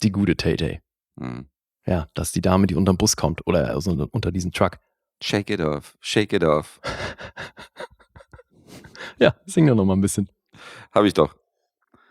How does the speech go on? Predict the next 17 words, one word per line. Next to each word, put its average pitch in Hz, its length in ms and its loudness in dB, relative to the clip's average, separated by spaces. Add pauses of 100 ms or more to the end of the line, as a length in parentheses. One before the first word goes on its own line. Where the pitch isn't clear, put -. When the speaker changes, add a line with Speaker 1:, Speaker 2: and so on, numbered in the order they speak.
(480)
Speaker 2:
Aber 85 300 6
es, 82 160 -2
äh 80 400 6
Speaker 1:
Mehr 98 220 0
ist 123 100 0
da 135 60 6
nicht 123 160 2
drin, 190 200 6
oder 90 200 2
was? - 180 -8 (1200)
Speaker 2:
Doch, 135 160 4
ich 147 80 -6
kann - 80 4
Speaker 1:
Ich - 40 0
meine, 131 100 6
Speaker 2:
alle 92 60 2
Speaker 1:
Shake - 120 6